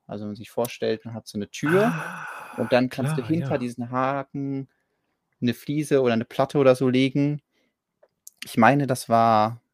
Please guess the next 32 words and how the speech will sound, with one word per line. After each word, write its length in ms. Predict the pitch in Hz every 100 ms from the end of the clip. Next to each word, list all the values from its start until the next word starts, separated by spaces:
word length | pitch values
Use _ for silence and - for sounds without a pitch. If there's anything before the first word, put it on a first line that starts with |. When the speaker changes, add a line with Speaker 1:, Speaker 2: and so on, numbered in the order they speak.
| -
Speaker 1:
eine 240 | 110 113 110
der 140 | 104
Use 320 | 110 104 110 -
Cases. 600 | - 202 - 135 - _ _ _ _
Ja, 100 | 101
und 140 | 85 110
jetzt 220 | 117 -
passt 200 | 120 -
es 80 | -
halt 160 | 104
nicht 160 | 139 -
mehr. 300 | 143 143 - _ _ _ _
Das 140 | -
heißt, 200 | 113 -
ich 80 | -
habe 120 | 117
jetzt 240 | 110 - -
hier 200 | 117 107
meine 580 | 107 104 101 101 101 - - - - _ -
roten, 680 | 113 - 113 107 104 98 _ _ _ _ _ -
ähm, 420 | 104 101 98 98 _ _
einmal 280 | - 107 104
zwei 200 | - 107
Platten 640 | - 113 - 120 104 101 - _ _ _ _ -
mit 240 | - -
Haken 260 | 110 - 123
schon 200 | - 113
mal 80 | 104
durchsucht, 840 | 104 - 123 139 156 - - - _ _ _ _ _ _ -
um 180 | 117 110
zu 120 | 117
schauen, 640 | - 110 110 110 110 110